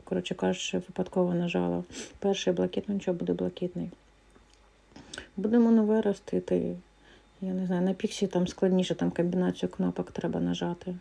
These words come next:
В інтернеті аж шукала. Так, народилося ось таке. Будемо нове вирощувати.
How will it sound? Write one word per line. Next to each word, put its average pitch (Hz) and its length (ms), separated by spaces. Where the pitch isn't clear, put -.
В 180 100
інтернеті 180 500
аж 170 80
шукала. - 680
Так, 185 280
народилося 190 720
ось 180 100
таке. 277 440
Будемо 190 720
нове 220 420
вирощувати. 185 880